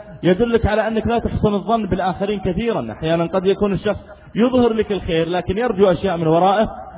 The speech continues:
أحيانا قد لا تكون هذه الأشياء سارة لك. أذكر قبل فترة ذهبت إلى سجن في الدمام،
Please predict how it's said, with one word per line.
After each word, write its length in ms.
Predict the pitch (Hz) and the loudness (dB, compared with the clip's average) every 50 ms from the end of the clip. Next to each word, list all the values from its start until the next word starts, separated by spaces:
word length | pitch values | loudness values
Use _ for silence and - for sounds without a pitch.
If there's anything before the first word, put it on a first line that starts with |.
| - - | -10 -4
أحيانا 300 | - - 202 202 208 202 | -2 0 2 2 2 0
قد 200 | 202 196 196 190 | 0 -2 -2 0
لا 80 | 208 196 | 0 0
تكون 300 | 196 202 185 190 185 180 | 0 -2 -2 -2 -2 -2
هذه 220 | 180 180 165 170 | -2 -2 -2 -2
الأشياء 320 | 165 165 151 - 190 170 | -2 -2 -2 -2 -2 -4
سارة 480 | 151 - 185 170 156 135 127 120 - 131 | -4 -2 -2 -2 -2 0 -2 -2 -2 -2
لك. 220 | 117 113 107 98 - - - - - - - - - - - - - - - | -2 -2 -2 -4 -6 -10 -18 -18 -20 -20 -20 -20 -20 -20 -20 -12 -2 2 2
أذكر 300 | 247 - - 247 233 226 | 2 4 4 2 2 2
قبل 260 | 233 233 214 196 185 | 2 0 0 0 0
فترة 360 | - 202 208 208 214 196 185 | 0 0 0 0 0 0 0
ذهبت 380 | 175 156 165 170 185 180 - - - - | 0 0 -2 -2 -2 -2 -4 -8 -6 -2
إلى 180 | 165 156 147 | 0 0 0
سجن 320 | 139 190 170 156 175 175 170 | 0 0 0 0 0 -2 -2
في 80 | - | -2
الدمام، 460 | 147 127 - 131 123 113 101 92 92 | -6 -4 -4 -4 -4 -2 -4 -6 -6